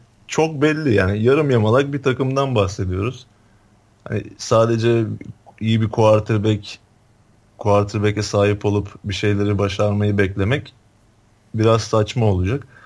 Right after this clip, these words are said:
Ee, bu takımın genel menajeri Ryan Grigson ve koçu Pagano sezon başında herkes kovulmasını beklerken birdenbire sözleşmeleri uzatıldı.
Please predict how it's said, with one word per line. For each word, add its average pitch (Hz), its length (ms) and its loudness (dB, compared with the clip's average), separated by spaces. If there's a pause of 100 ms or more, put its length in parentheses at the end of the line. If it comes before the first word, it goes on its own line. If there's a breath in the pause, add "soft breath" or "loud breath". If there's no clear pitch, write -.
(500 soft breath)
Ee, 101 360 0
bu 127 100 0
takımın 143 500 -2 (360)
genel 127 340 2
menajeri 120 680 2
Ryan 110 340 2
Grigson 110 500 -2
ve 104 220 2 (640)
koçu 110 540 2 (680)
Pagano 113 640 2 (320)
sezon 120 420 0
başında 117 420 2
herkes 120 260 2
kovulmasını 117 600 0
beklerken 123 580 2
birdenbire 123 460 2
sözleşmeleri 120 600 -2
uzatıldı. 101 640 -2